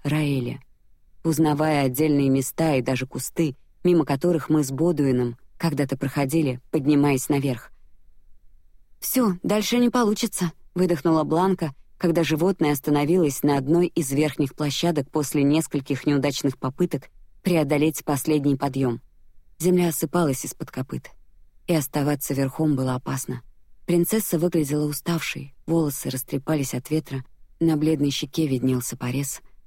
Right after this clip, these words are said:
оставленный то ли веткой, то ли отскочившим камешком. Спешившись, мы преодолели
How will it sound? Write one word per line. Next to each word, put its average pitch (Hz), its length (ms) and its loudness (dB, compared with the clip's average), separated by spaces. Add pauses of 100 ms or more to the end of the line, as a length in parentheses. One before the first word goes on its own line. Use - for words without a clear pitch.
(120)
оставленный 139 600 0
то 170 140 -4
ли 151 140 -2
веткой, 139 480 -6 (100)
то 160 120 -2
ли 135 120 0
отскочившим - 760 -6
камешком. 131 640 -6 (960)
Спешившись, - 880 -4 (380)
мы 180 240 4
преодолели 151 840 0